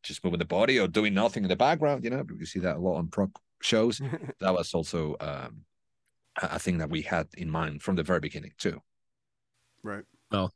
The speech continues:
Speaker 3: I think needless to say, you were successful at it. I, I think it is cool to see music, like, knowing, I, I don't know Frederick as well, but knowing the other three of you and kinda what you've done and kinda what the background is, it feels, um,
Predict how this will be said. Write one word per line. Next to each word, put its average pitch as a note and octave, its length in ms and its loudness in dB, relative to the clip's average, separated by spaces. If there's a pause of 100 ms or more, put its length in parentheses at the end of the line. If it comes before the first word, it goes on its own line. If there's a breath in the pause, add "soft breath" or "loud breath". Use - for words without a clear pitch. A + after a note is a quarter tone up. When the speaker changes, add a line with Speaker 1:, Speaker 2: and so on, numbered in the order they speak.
(100)
Speaker 3:
I G#2+ 120 2
think C3+ 180 4
needless C3+ 360 6
to G#2+ 60 0
say, A#2 240 6
you A2 120 6
were G#2 80 4
successful A2 560 0
at F#2+ 160 0
it. F#2 100 -2
I, G2 200 0
I G#2 40 0
think A2 240 2
it G#2 80 6
is G#2+ 400 6 (480 loud breath)
cool D#3 360 6
to A2+ 100 4
see B2+ 220 4
music, A2+ 540 6
like, A2 160 2
knowing, A2+ 600 4
I, G#2+ 280 0
I - 20 2
don't A2 140 2
know G2+ 120 0
Frederick G2+ 440 0
as G2 120 -2
well, F#2+ 220 0
but F2 120 -2
knowing G#2 260 6
the G2+ 80 4
other G2 120 4
three G#2 260 4
of F#2+ 100 2
you G2+ 140 4
and G2 80 2
kinda G2 200 2
what G2 280 2
you've F#2+ 140 2
done F#2+ 360 2
and F2+ 300 -2
kinda G#2 180 2
what G2+ 140 2
the F#2+ 60 -2
background F#2+ 500 4
is, F#2 340 2 (380 soft breath)
it A2 100 2
feels, G#2+ 720 4 (240)
um, F2+ 540 2